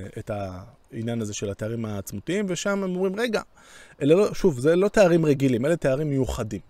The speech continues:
אה, הוא לא, זה לא כמו להגיד שהוא, אה, כועס או רחום וכן הלאה, אלא הוא יכול בתוקף עצמותו, יודע בתוקף עצמותו. הרמב"ם פה אומר, "רבותיי, אתם מגבבים פה מילים." זה שאמרת שהוא יכול, אה, בתוקף עצמותו, אז זה כאילו בסדר? לא, זה עדיין לא בסדר.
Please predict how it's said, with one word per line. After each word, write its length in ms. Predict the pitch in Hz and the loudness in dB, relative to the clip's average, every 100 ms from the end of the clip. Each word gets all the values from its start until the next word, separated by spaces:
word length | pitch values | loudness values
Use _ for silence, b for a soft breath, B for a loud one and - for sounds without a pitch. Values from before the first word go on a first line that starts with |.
| - B B B B B _ | -20 B B B B B _
אה, 60 | - 101 101 101 98 98 | -2 0 2 0 -2 -2
הוא 180 | 110 135 | 2 6
לא, 420 | 160 147 127 107 | 6 6 4 0
זה 80 | 120 | 0
לא 80 | 151 | -2
כמו 180 | - 143 | 0 0
להגיד 260 | 120 127 | 0 0
שהוא, 420 | 127 113 98 98 - - | 0 0 -2 -8 -14 -8
אה, 120 | 101 - | -8 -6
כועס 500 | 98 117 123 95 - | -4 0 0 -2 -8
או 260 | 101 92 | -6 -6
רחום 340 | 87 - 139 95 | -6 -4 -4 -4
וכן 260 | 98 113 120 | -8 -8 -4
הלאה, 200 | 208 175 | -4 0
אלא 120 | 143 | 0
הוא 100 | 135 | 0
יכול 340 | 131 196 214 | 0 -2 -2
בתוקף 480 | 175 151 196 - 165 | -4 -4 -2 -2 -4
עצמותו, 520 | - - 139 - 110 | -6 -6 -6 -4 -2
יודע 240 | 110 147 151 | 0 2 2
בתוקף 400 | - 143 147 120 | 0 -6 -6 -8
עצמותו. 420 | - 127 196 214 B B B - | -10 -6 -4 -4 B B B -10
הרמב"ם 320 | 139 175 170 | -4 -2 -2
פה 80 | 160 | -2
אומר, 220 | 165 170 | 0 0
"רבותיי, 340 | 147 151 - 254 | 0 0 0 0
אתם 180 | - 156 | 0 2
מגבבים 460 | 151 143 147 175 | 2 4 4 2
פה 140 | - 165 | 2 0
מילים." 300 | 151 131 104 _ _ | 0 -2 -6 _ _
זה 120 | 135 139 | -6 -4
שאמרת 340 | 139 143 147 | -2 -2 -4
שהוא 180 | - 123 | -4 -4
יכול, 260 | - 135 | -2 -2
אה, 200 | 143 127 85 | -2 -2 -4
בתוקף 360 | - 139 139 | -4 -4 -4
עצמותו, 440 | - - 127 127 139 | -6 -6 -6 2 2
אז 60 | |
זה 60 | 113 | 2
כאילו 220 | - 127 | -4 -4
בסדר? 400 | 120 - 185 180 | -4 -4 -2 -2
לא, 220 | 190 196 | -2 -2
זה 120 | 95 117 | 0 2
עדיין 280 | 127 208 | 2 0
לא 100 | 190 | 0
בסדר. 400 | 180 165 208 196 | -2 -4 -4 -6